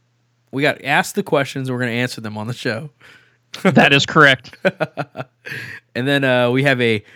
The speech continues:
Speaker 1: twenty-five hundred point Vigil Operati Ultramarines list,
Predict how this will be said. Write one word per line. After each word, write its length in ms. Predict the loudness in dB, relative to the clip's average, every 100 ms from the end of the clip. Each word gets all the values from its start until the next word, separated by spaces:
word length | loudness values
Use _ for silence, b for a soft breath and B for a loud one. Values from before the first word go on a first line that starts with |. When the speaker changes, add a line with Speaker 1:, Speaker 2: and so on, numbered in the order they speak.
| b _
Speaker 1:
twenty-five 500 | -2 0 2 2 2
hundred 280 | 0 -4 -6
point 480 | -4 -2 -2 -6 -10
Vigil 560 | -2 0 4 4 2
Operati 840 | 0 -4 0 2 2 2 0 -4 -8 -4
Ultramarines 600 | -4 -4 -6 -6 -6 -6
list, 440 | -6 -8 -10 -14